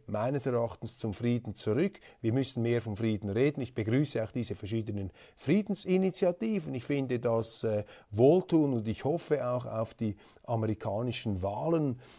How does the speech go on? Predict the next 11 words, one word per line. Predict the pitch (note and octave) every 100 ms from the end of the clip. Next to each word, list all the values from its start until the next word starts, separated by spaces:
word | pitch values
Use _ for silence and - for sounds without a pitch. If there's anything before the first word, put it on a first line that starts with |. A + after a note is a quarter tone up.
| _ -
im, | B2 A2+ A2+
äh, | A2 A2
Jahr | G#2+ A2+ A#2
zwanzig | - G#2+ G#2+ - G2
vierundzwanzig, | - C#3 D3+ - B2+ A#2+ A#2+ A2+ A2
wo | A2
ja | A2
die, | G2+ G#2+ G2+
ähm, | F#2+ F#2 F2+ - - - - -
Republikaner | G#2+ C3 C3 A2 A2 - F#2+ G#2 C#3 A#2+
kraftstrotzend | - B2 A2 C3+ - - - - B2 C#3 C3+ - - A#2 -